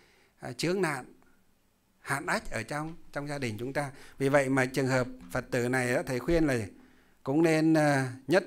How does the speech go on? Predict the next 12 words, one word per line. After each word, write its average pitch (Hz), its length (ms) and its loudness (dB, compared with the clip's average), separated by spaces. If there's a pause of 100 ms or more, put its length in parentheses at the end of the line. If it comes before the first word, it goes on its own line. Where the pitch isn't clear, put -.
tâm 165 220 8
để 117 80 4
tụng 123 260 -2
kinh 160 160 0
Địa 123 140 -2
Tạng. 120 280 -4 (560)
Thì 104 760 -6 (760)
mọi 120 280 -4
những 131 300 -6
cái 147 200 -8
chướng 165 240 -2
duyên, 160 320 -4